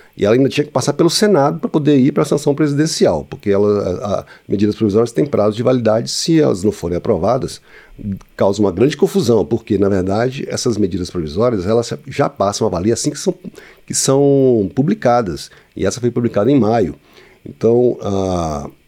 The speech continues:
ela foi aprovada no último pra-, no último dia do prazo possível e havia uma grande polêmica, porque também ela fazia, não só previa gratuidade e descontos pra população de baixa renda na conta de luz, como ela também fazia várias outras alterações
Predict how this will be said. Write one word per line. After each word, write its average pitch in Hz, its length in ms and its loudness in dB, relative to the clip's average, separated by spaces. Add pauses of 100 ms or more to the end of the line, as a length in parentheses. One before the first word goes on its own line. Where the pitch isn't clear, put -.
(420)
ela 110 120 2
foi 120 140 0
aprovada 95 320 2
no 101 100 2
último 113 280 0
pra-, - 220 -2
no 120 220 2
último 165 320 2
dia 107 140 2
do 123 100 0
prazo 85 320 -4
possível 170 540 0 (640)
e 156 400 4 (180)
havia 123 300 4
uma 135 100 6
grande 139 260 2
polêmica, 135 640 4
porque 127 200 -4
também 127 260 4
ela 131 160 2
fazia, 123 480 0
não 175 180 4
só 113 640 2 (280)
previa 113 680 2 (280)
gratuidade 113 920 2
e - 40 -2
descontos 135 800 -2
pra 101 300 0
população 101 420 -2
de 90 80 -4
baixa 104 300 -2
renda 92 280 0
na 131 140 2
conta 196 300 -2
de - 100 -8
luz, 139 340 0 (320)
como 131 160 4
ela 131 120 2
também 135 180 2
fazia 131 340 2
várias 131 400 2
outras 127 240 0
alterações 117 720 0